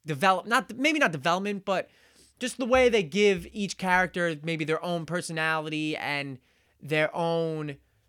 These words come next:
beliefs and how they feel. Like Sprite, as annoying as she is, uh, Kingo kinda pieces together pretty quickly, or has already pieced together, and then we find out that Sprite is in love with Icarus, but they can't be together,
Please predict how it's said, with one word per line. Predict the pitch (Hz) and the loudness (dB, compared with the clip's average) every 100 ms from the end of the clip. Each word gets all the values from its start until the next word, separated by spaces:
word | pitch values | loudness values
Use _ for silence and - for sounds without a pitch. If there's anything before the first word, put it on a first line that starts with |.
| _ - | _ -6
beliefs | 156 170 254 240 - | -2 2 2 2 0
and | 190 | -2
how | 170 160 | 0 0
they | 156 | -2
feel. | - 214 214 208 | -4 -2 0 0
Like | 165 139 | -2 -2
Sprite, | - - 208 208 202 - | -4 -2 2 2 0 -2
as | 156 156 | -2 -2
annoying | 165 180 185 180 | -2 0 0 0
as | 170 | -2
she | 170 170 | -2 -2
is, | 185 175 147 - - _ _ _ _ - | 0 -2 -6 -10 -16 _ _ _ _ -2
uh, | 147 147 | -2 0
Kingo | - 226 202 175 | 0 4 4 4
kinda | 160 170 165 | 2 0 0
pieces | - 175 151 | -2 -4 -6
together | 139 147 151 | -4 -2 -2
pretty | 143 160 135 | -2 -6 -6
quickly, | - 175 - 143 139 | -6 -8 -4 -2 -2
or | - 156 - _ _ _ - | -2 -4 -6 _ _ _ -8
has | 175 214 226 180 - - | 2 6 6 4 -4 2
already | 202 220 220 | 6 6 4
pieced | 185 185 - | 0 -6 -6
together, | 160 156 156 | -2 0 0
and | 151 | -4
then | 147 | -4
we | 180 | -4
find | - 156 143 | -2 -2 0
out | 135 | -2
that | 139 135 | -2 -6
Sprite | - - 247 240 | -4 2 2 4
is | 208 190 | 2 2
in | 190 | -2
love | 180 175 | -2 -4
with | 165 | -4
Icarus, | 185 170 151 151 | -4 -4 -4 -4
but | - 147 - - - - | -4 -4 -4 -18 -20 -2
they | 165 | -2
can't | 185 180 170 | 0 -2 0
be | 175 | -2
together, | 156 151 147 147 143 | 0 0 0 0 -2